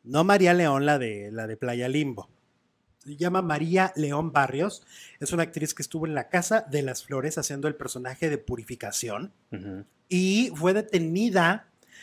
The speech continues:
Speaker 1: este fin de semana, de acuerdo a medios de España. Ella fue arrestada en Sevilla por el delito de atentado contra un agente de autoridad.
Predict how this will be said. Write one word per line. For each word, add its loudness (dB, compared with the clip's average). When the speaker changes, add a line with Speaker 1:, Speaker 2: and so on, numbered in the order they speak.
Speaker 1:
este 0
fin -4
de -4
semana, 2
de -2
acuerdo 0
a 2
medios 0
de -4
España. -2
Ella -2
fue 0
arrestada 0
en -4
Sevilla -4
por 0
el 2
delito 0
de 6
atentado 2
contra -2
un -4
agente -4
de 0
autoridad. 2